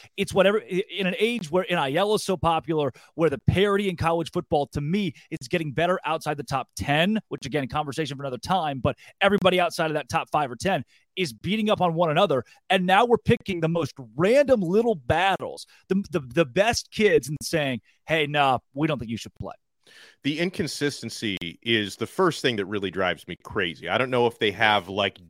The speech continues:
Speaker 2: different arbitrators that all look at different cases, and maybe, and maybe it's like which umpire you get at a baseball game, right? The strike zone is bigger or smaller depending on who it is reviewing your case. But,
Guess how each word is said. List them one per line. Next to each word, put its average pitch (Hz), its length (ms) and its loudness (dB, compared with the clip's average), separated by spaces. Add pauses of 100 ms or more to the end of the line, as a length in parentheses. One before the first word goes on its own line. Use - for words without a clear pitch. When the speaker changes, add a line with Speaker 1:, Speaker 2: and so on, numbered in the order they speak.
Speaker 2:
different 120 560 -2
arbitrators 120 1040 2
that 101 140 0
all 113 280 4
look 123 200 0
at 98 100 -6
different 120 380 -4
cases, 139 580 0
and 117 100 -6
maybe, 131 280 2
and 127 60 -2
maybe 143 200 2
it's - 160 -10
like 131 140 0
which 131 200 -4
umpire 127 380 2
you 107 160 -2
get 107 180 4
at 101 80 -2
a 98 40 0
baseball 110 500 0
game, 85 260 -6
right? 110 220 2
The - 80 -20
strike 135 380 -2
zone 120 320 0
is 92 100 -10
bigger 120 360 0 (220)
or 117 60 -6
smaller 123 500 4
depending 117 380 -4
on 107 100 0
who 120 200 -2
it 107 80 0
is 113 180 -2
reviewing 104 380 -4
your 87 80 -8
case. 165 320 -2
But, - 240 -2